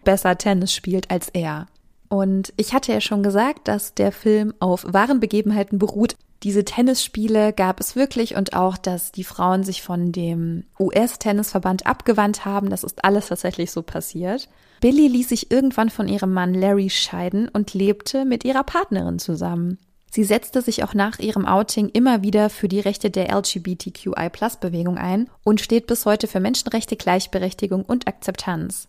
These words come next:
Sie hat sich auch erst in den achtziger Jahren geoutet. Das hat also noch eine ganze Weile gedauert,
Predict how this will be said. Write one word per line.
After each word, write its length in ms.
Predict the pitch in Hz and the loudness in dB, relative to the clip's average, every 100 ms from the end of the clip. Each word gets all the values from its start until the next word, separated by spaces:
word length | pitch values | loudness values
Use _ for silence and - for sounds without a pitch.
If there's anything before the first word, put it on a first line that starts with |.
| _ _ - | _ _ -12
Sie 220 | - 185 | -6 0
hat 180 | 202 262 | 0 0
sich 520 | - 254 254 247 - | 0 2 2 -2 -4
auch 320 | 190 190 214 214 | 0 2 2 0
erst 300 | 196 196 - | -2 -2 -2
in 80 | 196 | 0
den 140 | 190 | 0
achtziger 380 | 202 - - 185 | 0 -4 -2 -2
Jahren 320 | 165 165 170 | 0 -2 -2
geoutet. 580 | 170 - 175 - 214 233 | -4 -2 -4 -2 -4 -2
Das 160 | 208 - | -6 -6
hat 140 | 190 | -6
also 160 | 190 185 | -2 -2
noch 160 | 180 | -2
eine 180 | - 185 | -2 -2
ganze 320 | 185 190 - | 0 -2 -2
Weile 220 | 180 180 185 | -2 0 0
gedauert, 540 | 175 165 180 214 - | -2 -2 2 2 0